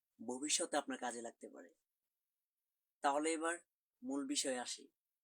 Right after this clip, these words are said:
পুরনত আমি আবারও লাইভে আসছি। আপনাদেরকে পূর্বে আমি অনেক লাইভে অনেক সতর্কতামূলক এবং প্রতিবাদীমূলক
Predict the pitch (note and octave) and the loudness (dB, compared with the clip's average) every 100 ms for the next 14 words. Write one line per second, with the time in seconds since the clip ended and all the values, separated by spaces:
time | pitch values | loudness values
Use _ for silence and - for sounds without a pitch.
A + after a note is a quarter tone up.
0 | _ _ _ _ - _ _ _ _ - | _ _ _ _ -20 _ _ _ _ -20
1 | _ _ _ _ _ _ _ _ _ _ | _ _ _ _ _ _ _ _ _ _
2 | _ - E3+ G3+ A3+ G#3 - F#3 C#3+ C#3+ | _ -4 6 8 10 8 8 12 12 12
3 | D3+ E3+ - _ _ _ _ _ _ _ | 6 2 -6 _ _ _ _ _ _ _
4 | _ _ _ _ _ _ _ - C3 D3 | _ _ _ _ _ _ _ 4 8 8
5 | D#3+ C#3+ B2+ C#3 C3+ - - D4+ - _ | 8 6 6 4 4 2 0 -4 -10 _
6 | _ _ _ - C3 D3+ D3+ C#3 D3+ D3+ | _ _ _ -2 0 2 2 2 2 0
7 | - _ D3 C3+ D3 C#3+ B2+ C3 B2+ B2+ | -2 _ -4 0 2 4 2 -2 -4 -8
8 | - B2+ C3 - _ _ _ _ - - | -8 -6 -6 -8 _ _ _ _ -20 -20
9 | - _ _ _ _ _ _ _ C3 C3 | -20 _ _ _ _ _ _ _ 4 6
10 | C3+ B2 C#3+ C#3 C3+ C#3 - _ - - | 8 6 6 6 6 4 0 _ -6 -4
11 | C#3+ C#3 D3 D3 C#3 C3+ C3+ C3 - _ | -2 -2 0 2 4 4 2 2 -4 _
12 | _ _ C3+ B2+ C3 - D3 - D3 C#3+ | _ _ -4 -2 -2 -2 -2 2 4 4
13 | C#3 C3+ C3 B2 | 2 2 2 0